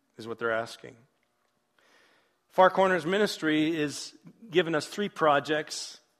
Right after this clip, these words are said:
For ten dollars, it's a mosquito net or a blanket that is helpful. In, in the last month, th-, those of us that were in India saw last year's Christmas card campaign money,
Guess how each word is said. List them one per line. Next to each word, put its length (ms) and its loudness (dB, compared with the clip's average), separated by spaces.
For 120 -4
ten 280 4
dollars, 440 4
it's 160 -8
a 60 -4
mosquito 460 -2
net 180 2
or 100 -2
a 80 2
blanket 600 0
that 100 -6
is 140 -18
helpful. 580 -4
In, 320 -4
in 140 -4
the 80 4
last 340 6
month, 340 2
th-, 420 -12
those 300 0
of 100 -6
us 180 4
that 140 -2
were 140 0
in 100 0
India 500 0
saw 540 4
last 480 8
year's 240 -2
Christmas 460 -4
card 320 4
campaign 580 -4
money, 400 -6